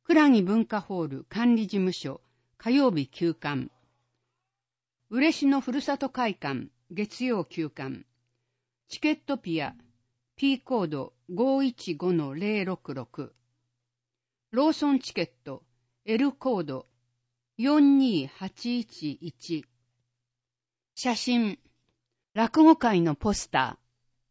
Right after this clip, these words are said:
出演予定者三人の笑顔が載っています。写真終わり。問い合わせ申し込み、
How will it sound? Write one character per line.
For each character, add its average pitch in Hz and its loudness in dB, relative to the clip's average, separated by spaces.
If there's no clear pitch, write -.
出 - 2
演 302 12
予 285 10
定 262 4
者 165 -2
三 277 10
人 240 12
の 165 6
笑 254 4
顔 214 6
が 131 2
載 131 0
っ - -8
て - -8
い 139 0
ま 135 -2
す。 - -20
写 208 -6
真 180 -2
終 165 -12
わ 151 -10
り。 147 -10
問 294 4
い 277 6
合 254 4
わ 240 4
せ 202 -4
申 208 2
し - -10
込 190 -2
み、 175 -2